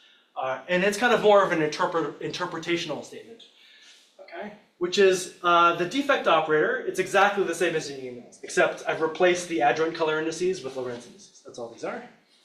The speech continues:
Okay. And if I just write B in terms of the tetrad, you get this object. And this is,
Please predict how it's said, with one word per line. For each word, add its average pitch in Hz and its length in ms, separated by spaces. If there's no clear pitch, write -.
Okay. - 140
And 202 400
if 196 100
I 185 80
just 185 240
write 190 240
B 202 160
in 185 80
terms 175 240
of 147 80
the 147 60
tetrad, 180 420
you 143 60
get 143 140
this 135 140
object. 117 460
And 190 80
this 247 120
is, 233 340